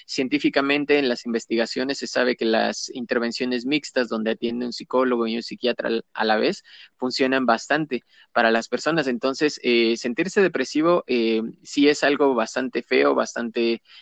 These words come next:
difícil para la misma persona, pero no es algo imposible de salir, y más cuando la persona lo empezamos a atacar con muchos pensamientos que sean adecuados y además para sentirse bastante bien. Claro está de que no se los vamos a inyectar porque no vienen en una jeringa, sino nosotros necesitamos,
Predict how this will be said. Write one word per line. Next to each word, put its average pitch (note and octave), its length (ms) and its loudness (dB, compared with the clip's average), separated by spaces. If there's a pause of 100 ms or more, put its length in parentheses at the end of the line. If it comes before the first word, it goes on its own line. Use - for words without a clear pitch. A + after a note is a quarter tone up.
difícil C3+ 480 0
para A2+ 180 2
la A2+ 120 0
misma B2+ 280 0
persona, D3 420 -2
pero B2+ 180 -2
no B2+ 80 -2
es C3 120 -6
algo C3 200 0
imposible B2+ 840 -4
de A2+ 600 0
salir, C#3 500 2
y C3+ 120 -2
más C3 320 2
cuando C3+ 460 2
la A#2+ 160 0
persona B2+ 520 -2
lo B2+ 120 -2
empezamos B2+ 400 -4
a - 40 -2
atacar B2 280 -2
con C3 100 -4
muchos B2+ 280 -4
pensamientos A#2+ 640 -6 (380)
que - 100 0
sean B2+ 400 -2 (260)
adecuados B2+ 640 0
y B2 60 2
además A#2 340 2
para B2 200 2
sentirse A#2 460 -6
bastante A#2+ 380 -2
bien. E3 180 2
Claro D3 260 2
está D#3+ 240 0
de C3+ 100 0
que C#3 80 -4
no B2 120 -2
se C#3 120 -4
los B2+ 120 -2
vamos B2+ 300 -2
a - 20 -8
inyectar A#2+ 420 -2
porque B2 240 -6
no A#2+ 100 0
vienen B2+ 280 0
en A#2 120 -6
una C3+ 200 0
jeringa, D3 440 -2
sino C3+ 260 -4
nosotros C3+ 420 -4
necesitamos, C3 600 -2